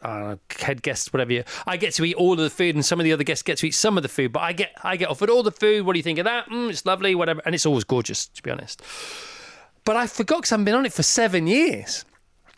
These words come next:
that you get the one forkful and then they cut to a V T and then they take it away and they redress the set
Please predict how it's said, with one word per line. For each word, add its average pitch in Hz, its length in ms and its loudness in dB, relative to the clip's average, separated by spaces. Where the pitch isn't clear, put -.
that 180 220 -2
you 190 120 2
get 277 340 0
the 180 80 4
one 214 300 2
forkful 160 800 -2
and 165 100 2
then 220 100 2
they 208 120 2
cut 240 180 0
to 190 80 2
a 170 40 2
V 185 180 0
T 254 240 2
and 175 140 -2
then 220 100 2
they 226 120 2
take 269 300 -2
it 208 60 2
away 226 180 2
and 196 100 -2
they 190 100 2
redress 220 440 0
the 180 100 0
set 233 420 0